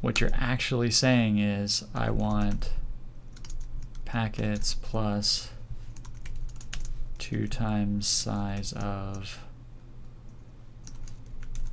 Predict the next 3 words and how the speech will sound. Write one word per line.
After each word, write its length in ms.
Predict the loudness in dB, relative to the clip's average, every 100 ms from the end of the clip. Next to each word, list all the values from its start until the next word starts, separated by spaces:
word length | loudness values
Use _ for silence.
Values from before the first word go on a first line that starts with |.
| -2 -2 -4 -4 -2 0 0 0 0 -2
packet 260 | -4 -4 0
underscore 460 | 0 0 -2 -4 -4
T 680 | -6 -2 0 2 2 0